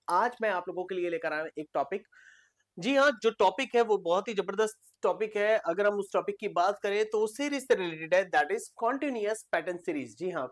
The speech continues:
continuous pattern series एक ऐसा टॉपिक जो बच्चों को सबसे ज्यादा परेशान करता है। बच्चा कहता है कि "सर, continuous pattern series के क्वेश्चंस को कैसे, अ, सॉल्व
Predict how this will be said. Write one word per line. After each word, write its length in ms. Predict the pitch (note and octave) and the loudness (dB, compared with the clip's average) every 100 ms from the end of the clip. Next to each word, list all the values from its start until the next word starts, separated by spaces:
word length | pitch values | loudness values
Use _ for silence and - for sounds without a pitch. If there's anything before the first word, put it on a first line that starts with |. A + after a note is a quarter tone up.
| E3+ | -6
continuous 400 | G#3+ A#3 B3 A3+ F#3+ | -6 -6 -6 -4 -4
pattern 180 | F3 F#3+ | -4 -6
series 160 | G#3 G#3 - | -6 -6 -6
एक 120 | F3+ - | -10 -6
ऐसा 300 | D3+ E3+ A3 | -4 0 0
टॉपिक 380 | G#3+ E3 - G#3 - - - _ | 0 -2 -2 -6 -8 -20 -20 _
जो 100 | E3 | -2
बच्चों 360 | F#3 F#3 F#3 A3+ | 2 2 2 0
को 100 | G#3+ | 0
सबसे 260 | G#3 F#3 G#3+ | -2 -4 -2
ज्यादा 160 | G3 | 0
परेशान 460 | G3 F3 E3+ F#3+ F#3+ | 0 -2 -2 -6 -4
करता 260 | F#3+ F#3 | -6 -2
है। 80 | G3 | -2
बच्चा 240 | D#3+ F3 G#3+ | -2 -4 -4
कहता 220 | G3+ G3+ | -4 -6
है 60 | |
कि 120 | G3 G3 | -6 -6
"सर, 240 | - B3 C4 _ _ - | 2 2 0 _ _ 4
continuous 460 | G#3+ A3 B3+ B3 A#3+ | 4 4 0 0 2
pattern 200 | G3 F#3+ | 0 0
series 260 | G3+ - F#3+ G3 | -2 -2 0 -2
के 60 | |
क्वेश्चंस 340 | F3 F3 - F#3 | -4 -4 -6 -4
को 100 | G3 | -4
कैसे, 440 | - D3+ D3 A3+ A3 | 0 0 2 2 2
अ, 680 | - _ _ F3 D#3 D#3 | -2 _ _ 2 4 4
सॉल्व 300 | E3 - F#3+ | 2 0 0